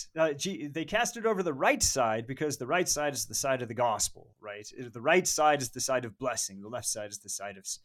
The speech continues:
of the law and curse or something like that. I, I mean, the ancients definitely thought of it that way.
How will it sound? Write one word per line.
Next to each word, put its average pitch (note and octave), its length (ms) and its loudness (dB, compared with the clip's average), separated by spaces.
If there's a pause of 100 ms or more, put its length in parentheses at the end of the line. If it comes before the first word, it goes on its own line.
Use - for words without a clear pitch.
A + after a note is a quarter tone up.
(280)
of A2 120 -14
the G#2+ 80 -10
law G2 320 -2
and F2 100 -18
curse - 420 -8
or F#2+ 60 -12
something G2+ 320 -8
like F2 220 -18
that. E2+ 300 -16
I, - 560 -8
I D3+ 40 6
mean, F3 100 8
the C#3 140 4
ancients C#4 400 4
definitely C3 380 0
thought A2 200 -2
of G#2 80 -6
it G2+ 120 -8
that G#2 180 -6
way. G#2 340 -8